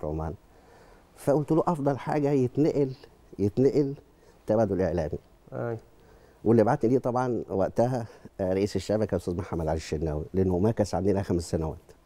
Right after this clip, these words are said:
Speaker 1: وإحنا أنجزناه في أربع سنوات على فكرة.
Speaker 2: كويس.
Speaker 1: بعد كده إذاعة السودان. بعد كده السعودية طبقته في إذاعة نداء الإسلام.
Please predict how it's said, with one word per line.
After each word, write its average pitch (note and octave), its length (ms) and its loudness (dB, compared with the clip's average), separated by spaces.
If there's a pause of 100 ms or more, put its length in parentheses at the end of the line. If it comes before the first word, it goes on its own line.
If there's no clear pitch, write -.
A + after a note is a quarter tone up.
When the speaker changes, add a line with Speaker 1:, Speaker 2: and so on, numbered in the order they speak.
(560)
Speaker 1:
وإحنا B2 300 0
أنجزناه G#2+ 360 0
في - 140 -6
أربع F#2 240 0
سنوات F2+ 400 -2
على E2 120 -2
فكرة. E2 260 -12 (760)
Speaker 2:
كويس. G#2+ 280 -6 (760)
Speaker 1:
بعد D3 180 4
كده D#3+ 440 0
إذاعة B2+ 400 -2
السودان. F#2 640 0 (1120)
بعد E3+ 200 2
كده G3 340 2
السعودية C#3 400 0
طبقته D#3+ 580 0
في C#3+ 160 0
إذاعة C#3+ 400 2
نداء B2+ 160 6
الإسلام. F#2 460 0